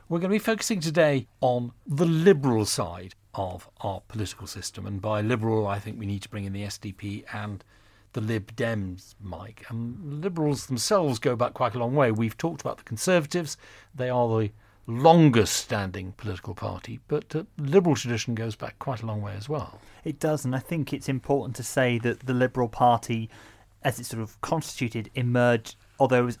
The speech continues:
Speaker 2: after the Conservative Party, it emerged in a kind of s-, it evolved in a kind of similar way. It wasn't, um, conceived of as, um, from a single person, and
Speaker 1: Hmm.
Speaker 2: some of the, the,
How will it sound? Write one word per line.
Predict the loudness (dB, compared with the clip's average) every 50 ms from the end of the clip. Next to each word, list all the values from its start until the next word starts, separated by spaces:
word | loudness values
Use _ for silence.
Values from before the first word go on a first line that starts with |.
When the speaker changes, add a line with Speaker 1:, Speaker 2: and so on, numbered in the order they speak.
| _ 4
Speaker 2:
after | 4 4 4 2 -2 -8
the | -8
Conservative | -6 -6 -4 0 0 -2 0 -2 -6 -2
Party, | 0 2 2 2 0 -4 -6
it | -4
emerged | -2 0 2 2 4 4 4 2 0 -2 -6 -4
in | -2
a | -2 -2 -4
kind | -4 -4 -2 -2 -2
of | -2
s-, | -4 -10 -16 -12 -10
it | -6 -4
evolved | -2 4 6 6 6 6 2 -2
in | -6 -4
a |
kind | -4 -2 -4 -4
of | -4
similar | -2 0 0 2 2 2 0 2
way. | 2 4 4 4 4 2 0
It | 0
wasn't, | 0 0 0 0 -2 -4 -4 -2 0
um, | 0 2 2 0 0 -2 -4 -4 -8 _
conceived | -8 -6 -6 -6 -4 -2 -2 -2 -2 0 2
of | 2 2 2 2 0 -2 -6 -10 -14 -18 -20 _ _ _ -4
as, | -2 -2 0 -2 -4 -8 -12 -16 -12 -4 -2
um, | 0 0 0 0 -2 -4 -6 -8
from | -6 -6 -6
a | -6
single | -4 -4 -2 -2 0 0 0 0 0 0 -2
person, | -4 0 0 0 0 0 -2 -4 -2 0
and | 0 0
Speaker 1:
Hmm. | 2
Speaker 2:
some | 0 0 -2
of | -2
the, | -2 -4 -4 -4 -6 -8 -10
the, | -10 -10 -10